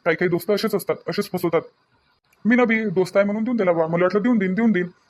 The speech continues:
आणि देऊच नाही राहिला. पहिले चकवलं आणि आता तर गायबच आहे. चल, आता झालं, आता, आता सध्या गिरायकी नाही आहे, तर जुनीवाली वही काढतो आणि त्याच्यातनी पाहतो कोणाकोणाचे पैसे राहिलेले आहे उधारीवाल्याचं, कोणाकोणाचं खातं बाकी आहे, तर पाहतो आता. लोक उधारी घेऊन जातात,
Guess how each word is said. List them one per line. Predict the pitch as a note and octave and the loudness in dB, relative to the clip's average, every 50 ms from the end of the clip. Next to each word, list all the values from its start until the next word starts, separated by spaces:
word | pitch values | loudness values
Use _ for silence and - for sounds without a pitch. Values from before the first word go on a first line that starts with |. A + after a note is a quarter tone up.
| _ - | _ -4
आणि | F#3 G3 | -2 0
देऊच | G3 C#4 C4+ C#4 | 0 0 0 0
नाही | B3 A3+ | 2 2
राहिला. | G#3 F3 E3+ E3+ | 2 2 2 0
पहिले | E3 - F3+ F3+ F#3+ | 0 0 0 0 2
चकवलं | - G#3 F#3+ A#3+ B3+ D#4+ | 0 0 0 2 2 4
आणि | D4+ G3+ F3 F#3 | 2 2 2 0
आता | F3 F3 G3 | 0 0 0
तर | G3 A3 | -2 2
गायबच | A3+ B3 B3 B3 A#3 G#3 F#3+ | 2 2 2 2 0 -2 -2
आहे. | F#3 F#3 - _ _ _ _ _ _ _ _ _ _ | -6 -6 -10 _ _ _ _ _ _ _ _ _ _
चल, | - F#3+ D#3+ | 0 0 2
आता | D3 C3+ - D3 D3+ D3+ D3 | 2 2 2 2 2 2 2
झालं, | D3 C#3 D#3 D3 D#3+ | 0 0 0 0 0
आता, | E3 D#3+ F#3 | 2 2 2
आता | F#3 D#3 E3 | 2 2 0
सध्या | D3+ - D#3 C#3 D#3 | -4 -4 -2 -2 0
गिरायकी | D3+ D3+ D3 C#3+ D3 - E3 | 0 2 0 0 -2 -2 -4
नाही | E3 E3 E3+ | -6 -4 -4
आहे, | D#3+ F3 | -4 -4
तर | B3+ - _ _ _ E3+ D#3+ D#3+ D#3 D#3 | -6 -6 _ _ _ -4 -4 -2 -2 -2
जुनीवाली | D#3 C#3 D#3 D#3+ D#3+ D#3+ D#3+ E3 | -2 0 0 0 2 2 0 2
वही | D#3+ D#3 D3+ | 2 0 0
काढतो | D3 E3 D3+ D3+ - G#3 | 0 0 0 2 0 -2
आणि | - - - - - _ E3 | -4 -4 -10 -20 -14 _ -4
त्याच्यातनी | D#3+ E3+ D#3+ F3 F3 G3 | -2 0 0 0 0 0
पाहतो | G3+ G3+ G3 G3 G3 F#3+ - - _ | 0 0 2 2 0 0 -2 -10 _
कोणाकोणाचे | - D#3 D#3+ D#3 E3 D#3+ D#3 D3+ E3+ | -4 -4 -2 0 0 -2 0 0 -2
पैसे | - D#3+ D#3 - | -2 -2 -2 0
राहिलेले | D#3 D3+ D#3 D3 D3 D3+ | 0 0 0 2 0 0
आहे | D3 | 0
उधारीवाल्याचं, | D3 C#3+ C#3+ C#3+ D3 C#3+ C#3 C#3 - C#3+ B2+ - - - _ _ | 0 0 0 0 2 0 0 0 -2 -6 -10 -12 -18 -20 _ _
कोणाकोणाचं | D#3 D#3 D3+ D3+ D#3+ D#3 - F3+ - | -4 -4 -2 -2 -2 -4 -4 -2 -4
खातं | D#3 - D3+ C#3+ | -2 -2 0 0
बाकी | D3 C3+ - C#3+ | 0 -2 0 -4
आहे, | C3+ C3 | -4 -2
तर | C3 C3+ C#3 - - | -4 -8 -8 -6 -6
पाहतो | D#3 D3+ - C3 | -6 -4 -2 -4
आता. | B2 - C3+ - - _ _ _ _ _ _ _ _ _ _ _ | -4 -4 -6 -10 -10 _ _ _ _ _ _ _ _ _ _ _
लोक | E3 D#3+ D#3+ | -4 -2 0
उधारी | F3+ F3 F3 D#3+ D#3+ D#3+ E3+ | 0 0 0 2 2 2 2
घेऊन | D#3+ D3+ D#3+ E3 | 2 -2 -2 0
जातात, | E3+ E3 - G3+ G#3 | 0 0 0 0 -2